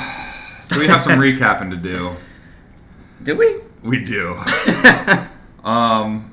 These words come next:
Speaker 1: first of all, let's start, I mean, I don't even know where to begin.
Speaker 2: Dude, I don't either.
Speaker 1: I,
Speaker 2: I mean,
Speaker 1: I'm still trying to gather my bearings. I'm a little hungover.
Speaker 2: I'm not.
Speaker 1: And when I say a little, I mean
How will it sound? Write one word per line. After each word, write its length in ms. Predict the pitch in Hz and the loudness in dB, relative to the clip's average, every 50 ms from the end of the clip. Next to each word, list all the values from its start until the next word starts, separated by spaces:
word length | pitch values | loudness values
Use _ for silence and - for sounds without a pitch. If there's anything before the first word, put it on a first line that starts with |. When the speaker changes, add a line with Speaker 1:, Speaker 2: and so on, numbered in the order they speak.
| - | -14
Speaker 1:
first 320 | - - 170 180 170 170 - | -4 2 4 4 4 4 2
of 100 | 131 120 | -2 0
all, 380 | 120 117 117 123 127 - - - | 2 2 2 2 0 -4 -6 -4
let's 200 | 135 143 170 175 | 0 0 0 0
start, 680 | - - - - 147 143 143 143 143 135 131 131 - - - | 0 -4 2 4 6 8 8 8 6 4 2 -2 -6 -14 -14
I 320 | - - - - - 135 | -14 -14 -12 -6 -2 -2
mean, 100 | 135 123 | 0 0
I 80 | 110 110 | -2 -2
don't 120 | 131 135 | -2 -2
even 160 | 117 101 98 | -2 -2 -4
know 80 | 101 101 | -6 -6
where 80 | 104 101 | -6 -8
to 40 | 90 | -8
begin. 540 | 87 87 82 90 104 131 165 - 101 - | -10 -10 -10 -8 -8 -8 -6 -6 -6 -6
Speaker 2:
Dude, 220 | 98 - - - - | -4 -2 -2 0 0
I 160 | - 117 156 | 2 2 2
don't 100 | 175 175 | 2 2
either. 420 | 175 175 170 139 127 92 - - - - - - - - - - | 2 0 0 -2 -4 -6 -6 -14 -20 -20 -20 -20 -20 -20 -10 -4
Speaker 1:
I, 140 | - 120 135 | 0 2 4
Speaker 2:
I 20 | |
mean, 120 | 135 - 147 | 4 4 4
Speaker 1:
I'm 60 | 147 139 | 6 6
still 200 | 135 135 175 170 | 6 6 6 4
trying 260 | 170 165 165 160 147 131 | 4 4 2 2 2 2
to 60 | 127 | 2
gather 260 | 127 123 131 131 131 | 4 4 6 6 4
my 180 | 127 120 117 110 | 4 2 -2 -2
bearings. 720 | 110 113 113 117 113 117 117 117 117 117 113 110 - - - - - | -2 -2 -2 -2 0 -2 -2 -4 -4 -6 -8 -10 -14 -18 -20 -20 -16
I'm 60 | 107 107 | -12 -10
a 60 | 104 | -8
little 500 | 104 117 123 127 127 123 120 110 - - - - - - - | -4 -2 0 0 0 0 0 -2 -4 -10 -18 -20 -20 -14 -8
hungover. 680 | 131 123 117 113 113 113 107 110 110 113 113 113 - - - - - - - - | -6 -6 -4 -4 -4 -4 -4 -4 -4 -4 -4 -6 -10 -18 -20 -20 -20 -16 -6 -2
Speaker 2:
I'm 100 | - 143 | 0 0
not. 260 | 135 - 98 98 - - - - - | 0 -2 -4 -8 -12 -16 -20 -20 -12
Speaker 1:
And 160 | - 107 107 110 | -8 -4 -2 -2
when 100 | 110 107 | -2 -2
I 60 | 107 | -4
say 240 | 107 - 110 104 104 | -4 -4 -4 -4 -4
a 140 | 95 101 | -6 -6
little, 400 | 104 101 107 110 107 107 107 107 | -6 -4 -4 -4 -2 -2 -2 -2
I 100 | 104 101 | -4 -4
mean 500 | 101 101 101 101 98 98 98 98 98 98 | -6 -6 -8 -8 -8 -8 -8 -8 -8 -10